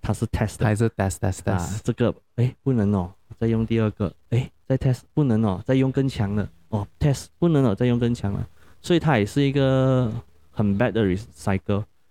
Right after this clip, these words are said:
Speaker 1: 我甚至，我甚至有一个朋友，他用 racun 啊，就是我们平时可能，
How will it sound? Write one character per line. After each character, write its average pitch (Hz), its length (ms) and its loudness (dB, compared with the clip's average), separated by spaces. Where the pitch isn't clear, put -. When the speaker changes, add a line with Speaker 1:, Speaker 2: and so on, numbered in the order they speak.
Speaker 1:
我 107 220 0
甚 160 360 0
至， 151 260 2
我 98 300 2
甚 139 220 -2
至 135 220 0
有 101 120 2
一 101 140 2
个 113 240 0
朋 101 220 -2
友， 85 280 0
他 98 540 0
用 120 220 2
racun 104 400 0
啊， 101 180 -4
就 123 80 -2
是 131 140 2
我 113 100 4
们 101 140 2
平 107 240 0
时 101 320 0
可 104 140 -2
能， 98 400 2